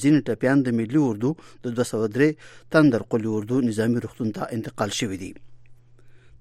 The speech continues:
طالبانو په دغه حمله کې د لاس وړلو نه انکار کړی دی. د طالبانو ویاند ذبیح الله مجاهد په خپل ټویټر کې ولیکل چې طالبان په ګردیز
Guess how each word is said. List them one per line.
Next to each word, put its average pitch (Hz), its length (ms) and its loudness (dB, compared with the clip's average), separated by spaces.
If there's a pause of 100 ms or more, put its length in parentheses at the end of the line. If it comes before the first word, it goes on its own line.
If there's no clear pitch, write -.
طالبانو 127 480 4 (880)
په 123 240 2
دغه 131 240 2
حمله 120 260 2
کې 127 160 -2
د 117 120 0
لاس - 140 -4
وړلو 120 380 0
نه - 160 -2
انکار 113 340 0
کړی 95 220 -6
دی. - 80 -8 (160)
د 107 160 -6
طالبانو 107 560 -2
ویاند 117 260 0
ذبیح 104 300 -4
الله 104 240 0
مجاهد 107 400 -4
په - 140 -8
خپل 113 180 -4
ټویټر 113 240 -2
کې 113 160 -12
ولیکل 139 340 -2
چې 160 180 -4
طالبان 131 380 0
په 117 140 -4
ګردیز 113 260 -2